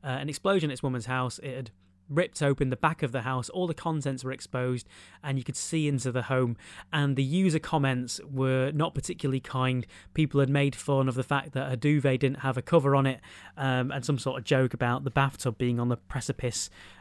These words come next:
um, of the building, um, about to fall out.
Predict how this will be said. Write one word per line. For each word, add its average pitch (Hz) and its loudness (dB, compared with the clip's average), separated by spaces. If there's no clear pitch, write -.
um, 123 -2
of 131 -6
the 127 0
building, 127 0
um, 127 -2
about 127 -4
to - -8
fall 123 -2
out. 127 -2